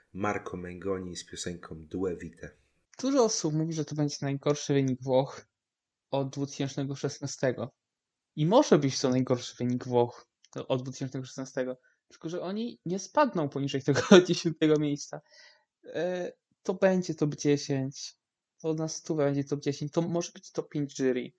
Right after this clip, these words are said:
Speaker 2: Nawet jeśli widzowie to oleją i stwierdzą, tak jak duża część, część fandomu, że to jest kolejna zwykła, nudna piosenka od Włoch,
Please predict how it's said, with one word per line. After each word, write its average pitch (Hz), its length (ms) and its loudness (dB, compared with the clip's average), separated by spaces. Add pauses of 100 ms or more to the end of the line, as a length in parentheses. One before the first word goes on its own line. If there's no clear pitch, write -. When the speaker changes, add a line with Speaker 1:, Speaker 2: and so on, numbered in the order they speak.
(360)
Speaker 2:
Nawet 180 380 -4
jeśli 156 340 -4
widzowie 156 360 0
to 143 160 0
oleją 143 360 2
i 143 100 -10
stwierdzą, 147 520 -6
tak 135 240 -6
jak 143 280 0
duża - 240 -8
część, 151 560 -6
część 151 220 -18
fandomu, 165 400 -8
że - 80 -12
to - 100 -12
jest - 180 -12
kolejna 170 680 -4
zwykła, 180 560 -8
nudna 151 360 -4
piosenka 175 600 -10
od 151 140 -8
Włoch, 156 340 -4